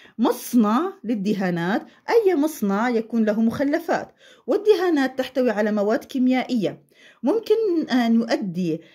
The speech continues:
آه، بعض سكب المواد،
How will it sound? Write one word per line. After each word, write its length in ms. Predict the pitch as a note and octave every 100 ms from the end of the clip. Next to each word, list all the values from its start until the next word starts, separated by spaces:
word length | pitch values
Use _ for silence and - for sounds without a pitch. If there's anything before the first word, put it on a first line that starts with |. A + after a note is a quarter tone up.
| _ _
آه، 240 | - F#3 F3
بعض 360 | E3+ C#4+ F4
سكب 420 | - D#4+ E4 A3 - _ _ _ -
المواد، 800 | G3+ G3 F#3 G3+ C#4+ B3+ D#3+